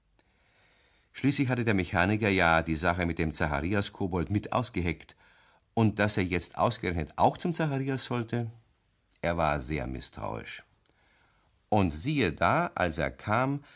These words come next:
stellte es sich heraus, dass dem Auto wirklich gar nichts fehlte. Kein Wunder, denn der Pumuckl war eben von der Hupe heruntergehüpft. Jetzt wusste wirklich keiner mehr, wer wen in den April geschickt hatte,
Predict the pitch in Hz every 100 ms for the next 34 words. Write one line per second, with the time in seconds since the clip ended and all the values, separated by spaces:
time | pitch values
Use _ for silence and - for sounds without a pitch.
0 | _ - 113 110 104 - 98 73 69 85
1 | 123 - 95 82 80 - 90 104 85 90
2 | 95 80 76 - 82 71 67 - 65 62
3 | - 57 - _ _ _ _ _ _ _
4 | - 64 69 120 87 71 67 _ - -
5 | 107 101 85 - 104 120 143 104 90 95
6 | 98 90 87 76 101 - 147 185 127 78
7 | 71 69 - - _ _ _ _ _ _
8 | _ _ _ _ _ _ _ _ _ _
9 | _ - 127 139 - 135 113 98 120 104
10 | 101 - 67 69 69 71 85 92 - _
11 | _ 69 85 73 85 101 85 76 69 -
12 | 87 76 78 73 - 71 67 64